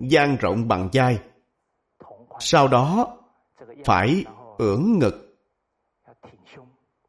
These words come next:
Khí thế như vậy gọi là đầu đội trời, chân đạp đất.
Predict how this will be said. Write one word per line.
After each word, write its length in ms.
Khí 240
thế 200
như 260
vậy 160
gọi 240
là 440
đầu 280
đội 280
trời, 320
chân 340
đạp 280
đất. 180